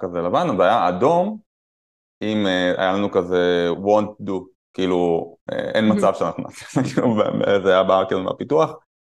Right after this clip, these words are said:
Speaker 1: זה לא, אה, זה לא משהו שיכול להיכנס, כאילו, ל-, לסטוריבוק.
Speaker 2: עכשיו, לפיתוח זה מורכב יותר, כי הם לא רק מפתחים את הקומפוננטות, הם גם צריכים,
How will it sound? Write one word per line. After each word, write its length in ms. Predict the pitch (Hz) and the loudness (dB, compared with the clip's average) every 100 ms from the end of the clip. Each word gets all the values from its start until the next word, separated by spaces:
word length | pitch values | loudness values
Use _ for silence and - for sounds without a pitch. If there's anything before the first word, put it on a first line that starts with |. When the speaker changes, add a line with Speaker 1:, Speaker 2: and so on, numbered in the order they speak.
| - | -2
Speaker 1:
זה 100 | 98 | 2
לא, 640 | 101 98 92 87 87 90 - | 4 6 6 4 4 0 -2
אה, 260 | 95 - 104 | -2 0 0
זה 80 | 110 | 2
לא 60 | |
משהו 260 | 113 107 - | 2 0 -4
שיכול 420 | 98 90 95 98 | -4 -2 0 0
להיכנס, 380 | 90 90 87 - | -2 -6 -10 -12
כאילו, 200 | - - | -12 -10
ל-, 440 | 85 87 90 87 - _ _ _ _ _ _ - | -8 -8 -8 -10 -12 _ _ _ _ _ _ -16
לסטוריבוק. 480 | - 98 85 82 - - | -4 0 0 -2 -8 -20
Speaker 2:
עכשיו, 160 | - 214 208 - 196 196 | -4 -2 -2 -4 -4 -4
לפיתוח 480 | 196 214 269 403 311 | -2 -4 2 4 4
זה 100 | 254 | 4
מורכב 360 | 214 208 196 185 | 4 4 4 4
יותר, 320 | 180 180 175 - | 2 0 0 -2
כי 300 | 220 208 208 | 0 2 4
הם 160 | 214 | 4
לא 100 | 240 | 4
רק 200 | 254 262 | 4 2
מפתחים 420 | 240 220 - 214 | 0 -6 -6 -4
את 100 | 208 | -4
הקומפוננטות, 840 | 214 208 196 180 170 175 254 320 330 | -6 -6 -6 -6 -6 -2 2 2 2
הם 120 | 220 | 2
גם 180 | 196 196 | 2 2
צריכים, 400 | 202 - 208 214 | -2 -4 -2 -2